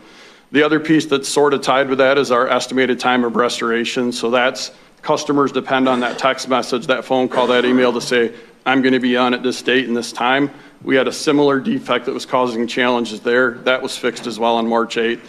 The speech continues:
I wanna acknowledge that that's unaccept-, or, uh, inexcusable. That can't happen for our customers. They depend on us to communicate with them so they can make plans about their life as they go forward.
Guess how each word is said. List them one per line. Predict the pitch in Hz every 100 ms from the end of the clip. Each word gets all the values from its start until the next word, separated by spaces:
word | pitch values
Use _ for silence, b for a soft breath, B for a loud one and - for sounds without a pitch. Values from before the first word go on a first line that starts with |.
| B B B
I | 127
wanna | 135 139 135
acknowledge | 123 123 110 117 135 139 113
that | - -
that's | 123 123 -
unaccept-, | 120 120 - 120 117 131
or, | 131 127
uh, | 117 123
inexcusable. | 131 - - 135 123 123 131 131 -
That | 113 127 120
can't | 131 113
happen | 110 117
for | 110 120
our | 110
customers. | 110 - 107 98 - B B B
They | - 143
depend | 160 - 156 143
on | 135 123
us | 123 123 123
to | 127
communicate | - 127 123 131 131 139
with | 131
them | 131 131
so | 131 120
they | 120
can | 120
make | 117 117
plans | - 120 120
about | 117 113 110
their | 113 113
life | 110 113 -
as | 107
they | 113
go | 110 95
forward. | - 107 107 104